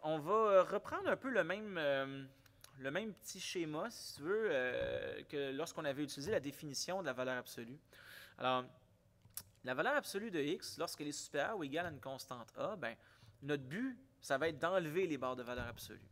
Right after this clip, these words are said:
Donc, exactement comme on avait donné dans la définition, ben, on va regarder les signes possibles de l'argument. Alors, si mon argument est positif, ben, on peut enlever nos barres de valeur absolue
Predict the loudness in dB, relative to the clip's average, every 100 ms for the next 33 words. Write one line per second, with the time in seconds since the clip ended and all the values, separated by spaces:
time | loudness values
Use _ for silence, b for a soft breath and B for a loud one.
0 | -14 -12 -10 -2 0 0 0 0 0 0
1 | -4 -8 -6 -4 -2 -2 0 -2 -2 -4
2 | -2 0 -2 -4 -10 -12 -8 -4 -2 -4
3 | -8 B B B B -2 0 0 0 0
4 | 0 -2 -2 -2 -4 -6 -4 -4 -2 -2
5 | -2 0 0 -2 -6 -10 -10 B B B
6 | B B -8 -2 0 -2 -8 -6 -4 -2
7 | 0 -2 -2 -6 -6 -8 -10 -10 -4 -2
8 | -2 -6 -20 -20 _ _ _ _ _ _
9 | _ _ -4 0 2 0 -2 -2 0 0
10 | -2 -4 -2 0 0 0 -2 -2 0 -4
11 | -4 -4 -4 -4 -6